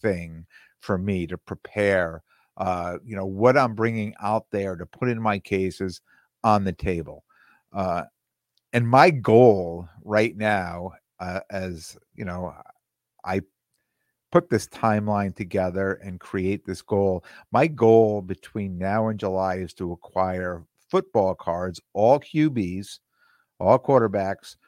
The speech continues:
all graded, uh, and in the price range, and I'm gonna say national price range,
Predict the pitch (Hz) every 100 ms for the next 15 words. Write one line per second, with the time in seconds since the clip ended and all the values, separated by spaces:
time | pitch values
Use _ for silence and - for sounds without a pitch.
0 | _ _ _ _ _ _ _ _ 120 143
1 | 160 139 135 120 107 101 98 - - -
2 | _ _ _ _ 104 104 104 - - 113
3 | 113 131 _ _ _ _ - 165 226 262
4 | 254 - - 165 160 - 123 95 95 92
5 | 117 147 190 - 147 110 104 107 107 101
6 | 87 - 90 85 - 90 90 87